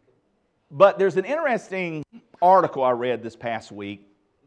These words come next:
uh, popular movie out right now, and some of you've seen it. I don't need a show of hands. Really don't wanna know you've seen it. But it's called Us, um, and I think it's this Jordan Peele. And, uh, anyway,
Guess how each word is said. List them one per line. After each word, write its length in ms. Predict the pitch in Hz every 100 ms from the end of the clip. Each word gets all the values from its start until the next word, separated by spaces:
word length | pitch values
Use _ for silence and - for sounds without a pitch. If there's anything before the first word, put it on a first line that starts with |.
| _
uh, 280 | 113 107 101
popular 540 | - - 196 208 190 175
movie 340 | 165 123 113
out 160 | 104 101
right 180 | 104
now, 160 | 98 98
and 80 | 101
some 160 | 139
of 100 | 156
you've 120 | 156 147
seen 220 | 139 123
it. 40 |
I 40 | 113
don't 160 | 117
need 140 | 117 117
a 20 |
show 200 | 123 131
of 60 |
hands. 420 | 135 101 87 _ _ _ _ _ 98
Really 160 | 98
don't 120 | 107
wanna 160 | 107 120
know 100 | 120
you've 160 | 127 135
seen 220 | 87 -
it. 60 | _ _ _ _ _ _ _ _ _ _ _ -
But 140 | 160
it's 100 | 120
called 240 | - 139 147
Us, 640 | 175 202 - - - _ _ _ _ _ _ -
um, 480 | 101 101 98 98 92 _ _ _ _
and 100 | 104
I 40 |
think 180 | 98 123
it's 80 | 110
this 140 | 110
Jordan 420 | - 131 147 131 120
Peele. 500 | 156 156 156 170 - - _ 104
And, 360 | 104 101 95
uh, 340 | 104 104 98 95 _ _ _ _ _
anyway, 560 | 185 208 151 131 120